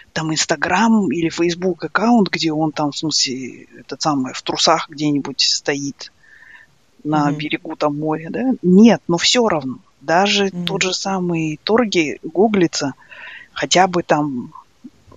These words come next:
Speaker 1: в списке, м, этих Linux-админов каких-нибудь, или там в сп-, или, или,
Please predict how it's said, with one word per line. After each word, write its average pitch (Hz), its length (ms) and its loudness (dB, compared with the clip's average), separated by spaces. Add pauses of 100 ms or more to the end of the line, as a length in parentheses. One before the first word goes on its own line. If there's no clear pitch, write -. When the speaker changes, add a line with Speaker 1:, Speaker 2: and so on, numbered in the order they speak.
(100)
Speaker 1:
в - 140 -10
списке, 160 800 0 (680)
м, 143 420 -4
этих 143 460 -6
Linux-админов 175 1120 4
каких-нибудь, 185 760 -2
или 151 260 -4
там 147 220 -4
в - 80 -8
сп-, - 220 -10 (260)
или, 165 240 -6
или, 151 680 -8